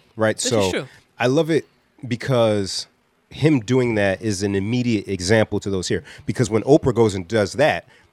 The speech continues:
Speaker 1: there's some poor folks here who are like, "Yo, why you going all the way over there?"
Speaker 2: And I think,
Speaker 1: Some, some.
Speaker 2: but I think the,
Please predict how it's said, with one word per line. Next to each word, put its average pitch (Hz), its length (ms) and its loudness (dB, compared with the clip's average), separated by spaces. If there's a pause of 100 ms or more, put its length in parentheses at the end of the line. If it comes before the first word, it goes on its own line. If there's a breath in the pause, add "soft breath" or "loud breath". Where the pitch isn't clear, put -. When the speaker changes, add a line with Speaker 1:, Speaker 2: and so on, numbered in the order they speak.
(120)
Speaker 1:
there's 113 180 2
some 127 160 -6
poor 117 240 2
folks - 280 -2
here 120 180 2
who 110 100 0
are 104 40 0
like, 101 160 0
"Yo, 220 140 0
why 139 140 0
you 208 80 -4
going 214 220 -2
all 202 80 -2
the 196 60 -4
way 190 140 0
over 190 140 -4
there?" 311 240 -4
Speaker 2:
And 233 100 -8
I 233 100 -6
think, 277 140 -2
Speaker 1:
Some, 95 280 4
some. 98 240 -4
Speaker 2:
but 233 100 0
I 240 80 0
think 240 180 -10
the, 269 80 -12